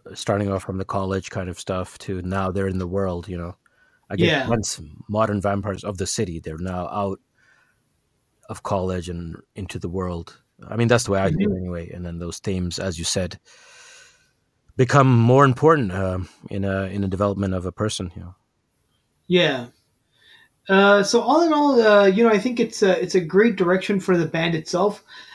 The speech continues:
Speaker 2: Um, uh, you know, for me, personally, the first two albums will always be great. They'll always be fantastic. And it's so funny that they're, they're, they came out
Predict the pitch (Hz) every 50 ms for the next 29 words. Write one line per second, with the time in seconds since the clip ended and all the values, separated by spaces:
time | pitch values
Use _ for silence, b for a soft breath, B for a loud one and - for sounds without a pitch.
0 | B B B B - 170 165 165 165 165 165 160 156 156 156 156 151 156 151 147
1 | 143 _ _ _ _ _ _ _ _ _ _ _ _ _ _ _ _ _ _ _
2 | _ _ _ _ _ _ _ _ _ - 220 233 240 240 240 220 220 233 254 247
3 | 233 226 214 202 - - 208 208 240 247 247 240 233 185 - _ _ _ _ -
4 | 214 214 220 226 226 220 220 196 165 180 175 175 175 160 - - 208 196 196 -
5 | - 196 180 180 180 185 185 175 - 170 156 160 175 180 190 185 156 151 165 156
6 | - 160 160 170 165 - - 156 147 160 180 185 165 156 160 160 156 - 151 -
7 | 160 156 156 156 - 190 180 - B B B B B B B - 165 160 160 -
8 | - - 220 220 - - 214 208 208 202 185 170 160 156 - 165 165 165 160 160
9 | 156 147 _ - 160 160 156 156 147 135 _ _ _ _ _ _ _ _ _ _
10 | _ _ _ _ _ _ 151 165 170 160 - - 247 247 240 226 214 196 170